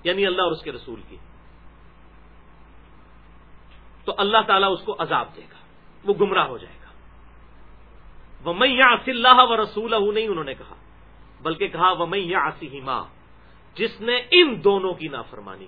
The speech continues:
کی۔ تو نبی صلی اللہ علیہ وسلم غصے میں آ گئے، جلال میں آ گئے، فرمایا، "بِئْسَ الْخَطِيبُ أَنْتَ"، کتنا برا خطیب ہے تو،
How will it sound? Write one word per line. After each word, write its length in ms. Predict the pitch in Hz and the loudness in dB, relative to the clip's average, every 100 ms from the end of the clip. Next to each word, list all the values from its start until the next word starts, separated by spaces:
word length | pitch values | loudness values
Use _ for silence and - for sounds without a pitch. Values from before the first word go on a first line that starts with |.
| - | -20
کی۔ 80 | - - - - | -20 -20 -20 -18
تو 80 | - | -16
نبی 260 | 139 185 202 | -6 -6 -4
صلی 200 | 202 180 | -4 -4
اللہ 160 | 170 | -2
علیہ 220 | 165 151 175 | -2 -4 -8
وسلم 200 | 175 156 | -10 -10
غصے 340 | 127 - 175 | -12 -6 -6
میں 100 | 147 | -4
آ 140 | 123 | -6
گئے، 140 | 123 117 | -8 -10
جلال 380 | 139 135 151 151 | -8 -2 -2 -2
میں 100 | 147 | -6
آ 40 | |
گئے، 100 | 151 | -6
فرمایا، 260 | 143 151 156 - - - | -6 -2 -4 -6 -20 -8
"بِئْسَ 400 | - 415 403 - | 10 10 10 2
الْخَطِيبُ 720 | 294 233 226 226 233 202 208 | 0 2 0 0 -2 0 2
أَنْتَ"، 220 | 208 165 202 180 165 | 2 2 4 4 2
کتنا 300 | 196 202 196 | -6 -2 -4
برا 420 | - 165 226 370 | -4 -2 4 4
خطیب 400 | - 311 349 339 | 4 -2 -2 2
ہے 60 | 311 | 2
تو، 220 | 320 | 2